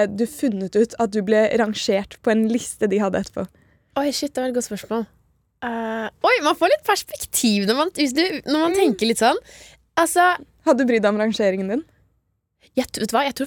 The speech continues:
Speaker 2: faktisk jeg hadde det. Fordi jeg er jo en person, jeg har jo lyst til å prestere. Jeg liker jo å være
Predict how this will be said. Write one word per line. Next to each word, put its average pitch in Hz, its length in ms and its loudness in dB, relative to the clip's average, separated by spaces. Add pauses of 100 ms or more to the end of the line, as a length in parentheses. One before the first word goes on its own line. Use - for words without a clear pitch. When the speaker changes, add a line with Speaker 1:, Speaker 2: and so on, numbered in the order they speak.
Speaker 2:
faktisk - 200 -8
jeg 202 80 -2
hadde 190 360 -4
det. 185 180 0 (120)
Fordi 262 300 0 (600)
jeg 233 240 4
er 233 160 2
jo 185 120 0
en 180 60 -2
person, 208 340 0
jeg 208 280 2
har 202 160 0
jo 170 80 2
lyst 165 200 -4
til 165 80 -4
å 160 40 -20
prestere. 170 480 -4
Jeg 208 200 0
liker 185 380 -2
jo 185 160 2
å 180 460 0 (600)
være 226 520 2